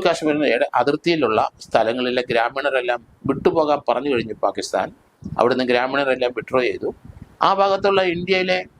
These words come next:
അവരുടെ എയർ ബേസിനകത്തുള്ള, ആ, അവരെ ഫ്ലൈറ്റുകൾ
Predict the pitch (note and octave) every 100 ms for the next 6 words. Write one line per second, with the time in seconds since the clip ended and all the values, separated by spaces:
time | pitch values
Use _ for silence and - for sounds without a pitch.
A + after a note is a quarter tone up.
0 | - - - - D#3 F3+ F#3 F3 D#3 -
1 | _ _ - - D3+ G3 G3 F#3 F3+ E3
2 | D#3 D3+ D3 D3+ - - - - - -
3 | C3 B2+ B2 A#2 - _ - C#3 C#3 C#3
4 | B2 - - B2 - C3+ D3 - D#3+